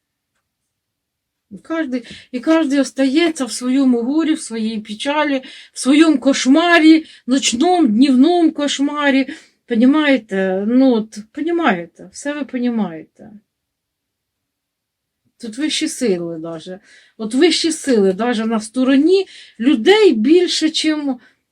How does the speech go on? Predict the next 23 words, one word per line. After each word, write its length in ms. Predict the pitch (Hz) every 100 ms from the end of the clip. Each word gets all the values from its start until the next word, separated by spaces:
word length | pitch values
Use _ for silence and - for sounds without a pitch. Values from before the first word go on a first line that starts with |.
| _ _ _ _ -
єдине, 460 | 233 254 349 302
що 160 | 302 277
чого 280 | - 294 311
ситуація 680 | 277 - 302 247 214 208
не 120 | 196 202
міняється. 840 | 214 202 170 156 170 _ - 214 _ _ _ _ _ _ _
По 120 | _ 320
тому, 300 | 453 453 453
що 160 | 440
кого 300 | - 370 381
привели, 460 | 320 381 370 381 392
ми 140 | 359
самі 320 | 320 359 349
привели. 600 | 311 254 220 196 156 139 _ _ _ _ _ _ _ _ _ _ _ _
Нам 200 | 285 349
же 100 | 320
ж 80 | 269
не 80 | 330
Господь 460 | 330 - 381 392
Бог 340 | 214 208 214 185
з 80 | 214
неба 320 | 226 196 208
скинув. 560 | - 214 180 160 175